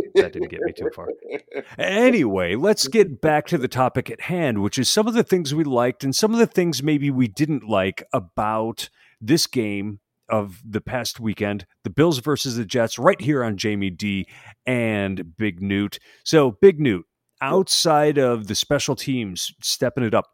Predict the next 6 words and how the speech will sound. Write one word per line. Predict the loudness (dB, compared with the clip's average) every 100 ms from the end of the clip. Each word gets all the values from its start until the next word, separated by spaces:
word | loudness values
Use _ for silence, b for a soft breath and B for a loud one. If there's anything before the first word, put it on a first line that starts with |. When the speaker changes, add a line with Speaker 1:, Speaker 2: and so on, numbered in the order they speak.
| _ -10
Speaker 1:
what | 2 4 4
else | 0
did | -4 -4
you | -4
like? | -4 -8 -12 -20 _ _ _ _ _ _ _ _ _ _ _ _ _ _
Speaker 2:
Okay, | -2 0 -2 -2